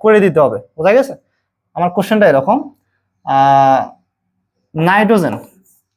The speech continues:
একটা পরমাণু, আহ, এটা হচ্ছে কত? পারমাণবিক সংখ্যা সা-, সাত, ভর সংখ্যা আমাদের এটা চোদ্দ। এখান থেকে আমি, আহ, প্রথমে বিটা রশ্মি বের করে দেবো। কি রশ্মি?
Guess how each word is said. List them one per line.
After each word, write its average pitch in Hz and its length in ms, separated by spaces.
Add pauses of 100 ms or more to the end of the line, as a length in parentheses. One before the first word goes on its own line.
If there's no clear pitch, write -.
(580)
একটা 175 200
পরমাণু, 170 640 (1000)
আহ, 120 480 (160)
এটা 175 220
হচ্ছে 190 220
কত? 196 180
পারমাণবিক 185 500
সংখ্যা 180 280
সা-, 170 300
সাত, 196 480 (380)
ভর 165 160
সংখ্যা 175 280
আমাদের 180 280
এটা 247 280 (420)
চোদ্দ। 165 320 (760)
এখান 214 280
থেকে 226 180
আমি, 247 300 (1160)
আহ, 131 580
প্রথমে 226 420
বিটা 214 380
রশ্মি 214 180
বের 165 120
করে 135 140
দেবো। - 220
কি - 280
রশ্মি? 220 420